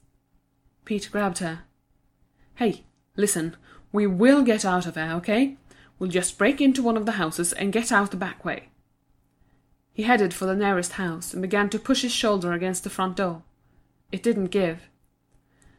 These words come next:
But a sound came from above him like an animal clambering over the roof. Pete looked up but couldn't see anything. He glanced over at Joanne, who was busy fishing in her bag for a handkerchief.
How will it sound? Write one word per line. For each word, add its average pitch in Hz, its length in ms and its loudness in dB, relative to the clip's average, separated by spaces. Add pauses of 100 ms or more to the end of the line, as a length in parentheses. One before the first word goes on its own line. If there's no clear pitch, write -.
(140)
But - 100 -6
a 220 60 -2
sound 269 420 4
came 240 240 2
from 214 160 -4
above 202 300 0
him 170 180 -2
like 180 180 -2
an 202 120 -4
animal 185 420 -2
clambering 220 460 2
over 185 240 0
the 190 80 -4
roof. 190 440 -4 (840)
Pete 254 220 -2
looked 233 200 -2
up 226 240 -2
but - 160 -6
couldn't 214 300 0
see 214 180 -2
anything. 170 460 -4 (720)
He 196 120 -4
glanced 226 500 2
over 202 240 2
at - 160 -4
Joanne, 185 580 -4
who 190 100 -4
was 190 140 -2
busy 202 280 -2
fishing 190 380 -4
in 170 100 -4
her 170 100 -6
bag 170 260 -4
for - 80 -10
a 185 60 -2
handkerchief. 180 640 -10